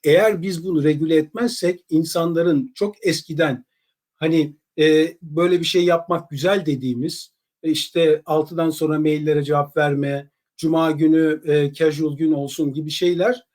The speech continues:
artık tamamen değişti. İnsanlar gece saat onda bile toplantı yapmaya başlamıştı. Bunun üzerine Avrupa topluluğu, e, e, bunu konuya dikkat çekti ve biz de şirket olarak, Unicredit olarak saat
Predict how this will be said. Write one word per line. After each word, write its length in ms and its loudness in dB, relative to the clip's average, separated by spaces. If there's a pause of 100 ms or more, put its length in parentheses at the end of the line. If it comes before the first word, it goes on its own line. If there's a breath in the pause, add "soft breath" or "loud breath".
(200)
artık 360 -4
tamamen 480 2
değişti. 560 -6 (280)
İnsanlar 580 -2
gece 280 -2
saat 300 -2
onda 360 2
bile 160 -2
toplantı 720 -2
yapmaya 400 -6
başlamıştı. 540 -20 (460)
Bunun 140 2
üzerine 340 4
Avrupa 420 -2
topluluğu, 720 -6
e, 80 -2
e, 720 -2
bunu 420 0
konuya 440 -2
dikkat 340 -4
çekti 500 -4 (440)
ve 140 2
biz 220 -6
de 220 2
şirket 420 -4
olarak, 360 -2
Unicredit 500 -4
olarak 380 -2
saat 300 0